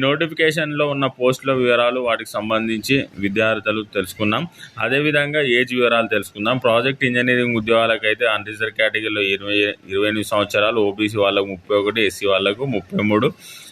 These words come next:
ఎస్టీ వాళ్ళకి ఇరవై ఎనిమిది. ప్రాజెక్ట్ డిప్లొమా అసిస్టెంట్ ఉద్యోగాలకు అప్లై చేసుకునే అభ్యర్థులకు అన్రిజర్వ్ ఈడబ్ల్యూఎస్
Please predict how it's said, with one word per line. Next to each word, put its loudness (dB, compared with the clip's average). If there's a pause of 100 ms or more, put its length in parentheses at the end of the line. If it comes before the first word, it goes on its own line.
(160)
ఎస్టీ -4
వాళ్ళకి 0
ఇరవై 0
ఎనిమిది. -4 (120)
ప్రాజెక్ట్ 2
డిప్లొమా 0
అసిస్టెంట్ 0
ఉద్యోగాలకు 2
అప్లై 0 (100)
చేసుకునే -2
అభ్యర్థులకు 0
అన్రిజర్వ్ 2
ఈడబ్ల్యూఎస్ 0